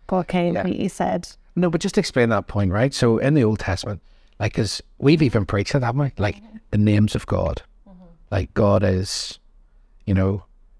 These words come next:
Speaker 2: your banner. God, you know,
Speaker 1: Mm-hmm.
Speaker 2: God is your healer.
Speaker 1: Mm-hmm.
Speaker 2: God is your
Speaker 1: Your refuge.
Speaker 2: refuge. Um, I love the old Jehovah Jireh, "The Lord will provide."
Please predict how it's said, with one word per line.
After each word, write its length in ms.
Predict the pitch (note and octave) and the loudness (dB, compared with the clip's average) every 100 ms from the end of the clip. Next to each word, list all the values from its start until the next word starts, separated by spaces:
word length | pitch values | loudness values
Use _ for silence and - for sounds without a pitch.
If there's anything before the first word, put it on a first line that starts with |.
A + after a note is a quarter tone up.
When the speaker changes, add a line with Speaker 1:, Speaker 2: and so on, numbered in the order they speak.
| - | -2
Speaker 2:
your 140 | G2+ | -2
banner. 480 | E2+ F2 F#2 E2+ - - | 0 -2 0 -2 -6 -8
God, 240 | - F#2 - | -4 -4 -4
you 160 | - A2 | -4 0
know, 80 | F#2 | 0
Speaker 1:
Mm-hmm. 120 | F#2 | 2
Speaker 2:
God 180 | G2 G2 | 2 2
is 120 | G2 | 0
your 160 | F#2+ F#2 _ - | -2 -4 _ -20
healer. 520 | - - G2 G2 G2 - _ - | -10 0 0 0 -4 -12 _ -20
Speaker 1:
Mm-hmm. 160 | - - - - | -20 -20 -18 -2
Speaker 2:
God 300 | G2+ G2 G2 | 2 2 2
is 180 | - | -2
your 240 | - F#2+ - - | -4 -6 -8 -2
Speaker 1:
Your 120 | D#3+ | 0
refuge. 500 | D#3 - E3 D#3 E3+ - _ - | 0 -2 -2 -2 -4 -10 _ -10
Speaker 2:
refuge. 760 | A2 G2 - G#2 G2 F#2 - - _ _ _ _ | -4 -4 -4 -2 -2 -2 -8 -14 _ _ _ _
Um, 360 | F2+ F#2+ G2 G2 _ - - - | 0 2 2 0 _ -20 -20 -4
I 80 | G#2 | 0
love 280 | G2+ F#2 - | 2 0 -2
the 100 | G#2 | 0
old 340 | G2 F#2+ F#2+ | 2 0 -2
Jehovah 380 | - G#2+ G2 G2+ | -2 0 0 0
Jireh, 460 | - G2+ G#2 A#2 A2+ _ _ | -2 -2 0 -2 -4 _ _
"The 80 | G2+ | -2
Lord 220 | G2 G2 | 0 0
will 180 | G2+ F#2+ | 0 0
provide." 480 | - G2 G2 A#2+ | 0 0 0 -2